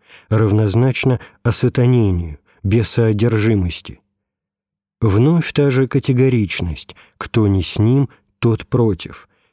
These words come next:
Евангелие от Матфея, глава двенадцатая, стих тридцатый. Евангелие от Луки, глава одиннадцатая, стих двадцать третий. Человек не был создан как самодостаточная замкнутая система.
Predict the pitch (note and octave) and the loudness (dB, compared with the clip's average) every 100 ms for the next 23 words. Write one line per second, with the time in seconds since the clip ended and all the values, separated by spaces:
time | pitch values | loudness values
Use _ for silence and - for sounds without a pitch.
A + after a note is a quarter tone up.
0 | - A2+ A2+ A#2 G#2 G2+ G#2 G2+ F2+ G#2 | -4 0 2 2 2 0 0 -2 0 -2
1 | - - B2+ B2+ G#2+ F2+ A2+ C#3 G#2 G#2+ | -2 -2 0 2 0 0 0 0 0 0
2 | A2 C3 - A2+ A2 G2+ - A#2 - - | 2 0 -2 -4 -2 -2 -2 -4 -2 -2
3 | A#2 - A#2 G2+ F2 E2+ D2+ _ - - | -4 -2 -2 -2 -4 -8 -12 _ -10 -2
4 | G#2+ A2+ A2+ G2 G2+ G#2 G2+ G2+ G2+ F2 | 0 2 2 2 0 0 -2 -2 -2 -2
5 | B2+ B2+ - - G#2 A#2 C3 A#2 G2 B2 | -2 -4 -8 -2 0 2 2 0 0 0
6 | A#2 F#2 G#2+ G#2 G2 - A#2 G#2 G2+ G#2 | 0 -2 -2 0 -2 -2 0 0 0 -2
7 | - A2 - G#2+ F2 D#2 - _ _ _ | -2 -2 -2 -2 -4 -10 -14 _ _ _
8 | _ _ _ _ _ _ _ _ _ _ | _ _ _ _ _ _ _ _ _ _
9 | _ _ - A2 A2 C3 F#3 E3+ D#3 E3+ | _ _ -2 0 2 0 0 0 0 2
10 | C#3 A#2+ F2+ - D#3+ C#3+ C3+ C3+ - C3+ | 0 0 -2 -2 -2 0 0 0 0 -4
11 | - C3 A#2+ A2 G2+ - - D3+ D3 - | -2 0 0 0 -2 -4 -4 -2 -4 -2
12 | C3 A#2+ A2 F2+ C3 C3+ C3+ C3 C3 B2 | 0 0 0 0 -2 0 0 0 0 0
13 | - C3+ - - G#2+ F2+ D2 | -2 -4 -4 -2 -2 -2 -6